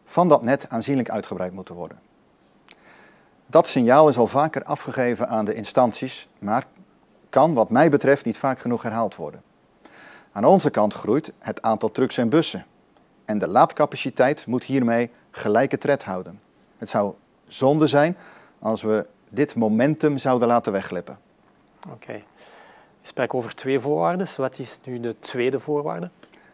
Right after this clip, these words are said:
Speaker 1: Nou, die andere voorwaarde betreft hier de herkomst van de elektriciteit. We gaan pas echt stappen zetten wanneer we die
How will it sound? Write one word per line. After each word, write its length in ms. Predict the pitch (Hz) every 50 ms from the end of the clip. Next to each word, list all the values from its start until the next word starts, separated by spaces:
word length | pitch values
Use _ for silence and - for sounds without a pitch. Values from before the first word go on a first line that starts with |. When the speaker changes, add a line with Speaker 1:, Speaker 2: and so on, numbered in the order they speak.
| _ _
Speaker 1:
Nou, 160 | 127 135 143
die 140 | 131 147 -
andere 300 | 196 208 208 185 151 127
voorwaarde 460 | 104 120 117 110 107 113 113 117 120
betreft 360 | 107 - - - 139 139 -
hier 120 | - 139 123
de 80 | 127
herkomst 460 | 110 135 160 - - 156 139 127 -
van 160 | - - 139 123
de 100 | 131 117
elektriciteit. 760 | 123 131 127 - 123 110 - - - - 78 80 - - _ _ _ _ _ _ _ _ _
We 80 | - 107
gaan 180 | 110 131 123
pas 220 | - 120 113 - -
echt 240 | - 165 139 - -
stappen 380 | - - - 160 160 - 160
zetten 340 | 139 156 156 156 160 220 - - - - - - - _
wanneer 320 | - 110 113 120 123 120 110
we 120 | 113 110
die 180 | 98 107 110